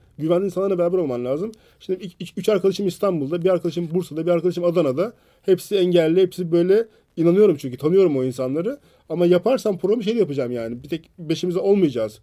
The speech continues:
Katacağız da böyle. Bir açık kapı olacak. Biz Yeşil Gazete de öyledir. İsteyen gider, isteyen gelir. Şey gelir yani. Şart yok yani. Mesela ben yazı istediğim zaman işte bir tane yazıyor. Panik diyor, yazamadım.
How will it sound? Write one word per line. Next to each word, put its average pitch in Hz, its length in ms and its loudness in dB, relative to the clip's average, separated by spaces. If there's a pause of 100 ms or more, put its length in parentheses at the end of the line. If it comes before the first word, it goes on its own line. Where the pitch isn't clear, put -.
(140)
Katacağız 160 460 2
da 139 100 0
böyle. 135 180 -2 (120)
Bir 160 80 -2
açık 151 220 -4
kapı 165 180 -4
olacak. 160 320 0 (540)
Biz 135 60 -10
Yeşil 170 180 0
Gazete 202 240 0
de 208 60 6
öyledir. 127 260 0
İsteyen 175 440 0
gider, 185 280 0
isteyen 190 400 -2
gelir. 180 340 -2 (240)
Şey 190 200 0
gelir 156 180 2
yani. 139 400 -4
Şart 208 280 0
yok 233 200 0
yani. 117 300 -2 (280)
Mesela 170 340 0
ben 196 60 0
yazı 202 200 4
istediğim 190 280 -4
zaman 190 280 -2 (400)
işte 202 500 -8
bir 233 120 -2
tane 233 200 0
yazıyor. 233 520 0 (440)
Panik 226 320 2
diyor, 240 120 0
yazamadım. 240 440 2